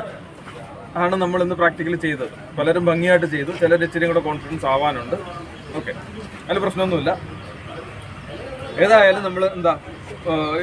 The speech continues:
ഇനിയിപ്പോൾ പല നിങ്ങളുടെ WhatsApp ഗ്രൂപ്പുകളിലേക്ക് ആഡ് ചെയ്യും. സർപ്പയിലൊക്കെ നിങ്ങൾ സർപ്പ ഡൗൺലോഡ് ചെയ്യുക, അതിൽ, ഏഹ്, റെസ്ക്യൂർ ആവാൻ വേണ്ടി റിക്വസ്റ്റ് വയ്ക്കുക, അതൊക്കെ ചെയ്യുക. പിന്നെ ഞാൻ ഈ ലിസ്റ്റ് റെഡിയാക്കിയിട്ട് ചിലരെ നമ്മൾ ഒരുപക്ഷെ ഒഴിവാക്കേണ്ടി വന്നു കഴിഞ്ഞാൽ അത് നിങ്ങളുടെ സുരക്ഷയ്ക്ക് വേണ്ടിയാണ്.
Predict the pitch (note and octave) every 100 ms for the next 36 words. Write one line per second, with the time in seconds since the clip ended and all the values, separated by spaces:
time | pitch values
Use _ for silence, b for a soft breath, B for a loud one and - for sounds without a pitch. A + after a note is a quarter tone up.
0 | F3+ G3 G3 F#3+ F3+ F3+ F#3+ - F#3+ F#3
1 | F3+ E3 E3 F3+ E3 E3 D#3 E3 D#3 D#3
2 | E3 - - - C#3+ E3 D#3+ C#3 C#3 -
3 | - D3+ C#3+ D#3 D3 C#3+ C3+ C#3 C#3+ C#3
4 | B2+ C#3+ C3+ B2+ C3 B2 A#2+ D3 C#3 C3+
5 | C3+ C3+ C#3 C#3 C3+ C3 C#3 C3+ D#3 C#3+
6 | B2+ B2+ B2+ B2+ C3 - D3+ C3+ - -
7 | C3 - B2 A2+ C#3+ C3 A#2 - A#2 -
8 | - - - - - D#3 D#3 D#3+ E3+ D#3+
9 | E3+ D#3 D#3 - E3+ D3+ D3+ C#3 C#3 C3+
10 | G#3+ - - - - - F3+ G3+ G#3 A3
11 | G3 G3 G3+ G#3 F#3+ F#3+ G3 F#3 F#3+ F3+
12 | F#3+ F#3 F3+ F3+ F3 F3 - F3+ G3 F3
13 | E3+ F3+ G3 F#3+ F3 G#3 E3 E3 D3 B2+
14 | F2